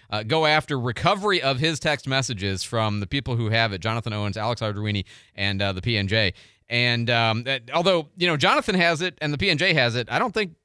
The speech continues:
I don't know if Alex even has it. He, he made one comment on a Facebook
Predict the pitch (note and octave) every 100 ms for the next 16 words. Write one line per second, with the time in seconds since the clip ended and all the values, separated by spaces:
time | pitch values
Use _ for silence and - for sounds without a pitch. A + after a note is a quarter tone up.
0 | _ D#3+ B3+ E3+ F3 G#3+ F#3+ E3 D3+ F#3
1 | A2 A#2+ A3+ - - - A4+ A4+ G#4+ F#3
2 | D#3+ E3+ A3+ D#4 E4 C#4+ - G#3 A3 A3
3 | D3+ C3 C3+ D3+ C#3+ - D3+ E3 - B2
4 | G#2